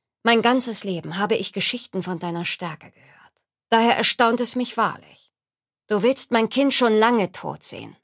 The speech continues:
Und dennoch lebt es. Warum?“ Wie eine Schlange schwoll sie an, aber ich machte weiter. „Folglich komme ich auf den Gedanken, dass es dir nicht erlaubt ist.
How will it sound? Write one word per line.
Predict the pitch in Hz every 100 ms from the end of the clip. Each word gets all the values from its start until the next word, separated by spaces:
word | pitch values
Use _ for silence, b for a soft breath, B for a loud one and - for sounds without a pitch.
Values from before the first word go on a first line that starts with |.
| _ -
Und | 247
dennoch | 285 294 240 220
lebt | 277 320 -
es. | 127 - - _ _ _ _ _ _ _ _ -
Warum?“ | 196 175 147 120 _ _ _ _ _ _ _ _ _ _ _ _ _
Wie | -
eine | - 180 185
Schlange | - 202 202 170
schwoll | 156 - 190 202
sie | 202 190
an, | 165 147 _ _ _ _ _ -
aber | 202 190
ich | -
machte | 190 - 175
weiter. | 185 156 - - - _ _ _ _ _ _ _ _ _ _ _ _
„Folglich | - 269 277 277 220 - -
komme | 262 277
ich | 240 -
auf | 247
den | 254 226
Gedanken, | 240 247 262 -
dass | 240 233
es | 262 -
dir | 254
nicht | 254 294 - -
erlaubt | 254 254 269 285 -
ist. | - - - -